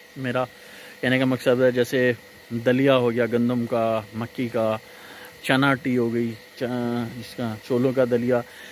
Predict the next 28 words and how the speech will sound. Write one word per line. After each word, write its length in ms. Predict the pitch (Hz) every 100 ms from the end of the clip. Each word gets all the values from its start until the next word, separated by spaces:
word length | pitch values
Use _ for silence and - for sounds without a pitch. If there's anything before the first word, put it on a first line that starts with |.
| - -
ये 280 | 190 190 175
इसको 320 | 151 151 156
दाना 280 | 135 117 110
कहते 200 | 98 104
हैं। 100 | 123
इस 140 | 143
तरह 140 | 175 170
की 140 | 170
अगर 200 | 165 170
चीज़ें 420 | 143 165 160 165
आप, 180 | 156 156
म, 540 | 139 135 131 127 123
बछड़ों 340 | 120 123 156 147
को 100 | 143
देंगे 500 | 135 143 143 143 135
और 340 | - 120 120 110 - - - - - - - - - - - -
उनका 460 | 131 139 127 123 - - - -
body 280 | 117 127 135
weight 160 | 139
के 80 | 131
हिसाब 240 | 127 127 127
से 160 | 135
देंगे 240 | 127 127 123
तो 100 | 123
जानवर 420 | 120 123 120 117 -
active, 320 | 135 - 147 135 - - - - - - -
अ, 60 | 120
और 640 | 113 113 110 110 110 110